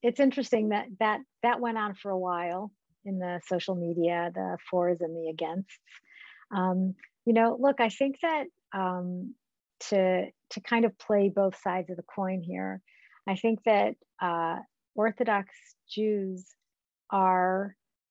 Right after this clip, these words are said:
um, you know, they're like anybody else. They, they're sensitive about their image to the world. And,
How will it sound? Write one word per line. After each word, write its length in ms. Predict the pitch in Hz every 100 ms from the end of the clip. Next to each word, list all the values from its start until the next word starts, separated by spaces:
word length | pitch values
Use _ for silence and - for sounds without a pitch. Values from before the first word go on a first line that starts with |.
| _ 202
um, 600 | 196 196 196 196 233 -
you 80 | 233
know, 340 | 226 214 226 -
they're 320 | 233 220 226 - _ _ _ _ _ _ _ _ -
like 220 | 240 240
anybody 440 | 247 254 254 262
else. 360 | 277 233 - 190 _ -
They, 400 | 208 202 202 - 220
they're 160 | 214
sensitive 460 | 208 220 214 233 220
about 240 | 202 202
their 120 | 214
image 540 | 208 220 240 185 - -
to 120 | -
the 120 | 190 190
world. 540 | 233 247 - - 208 - _ _ _ -
And, 480 | 196 196 190 196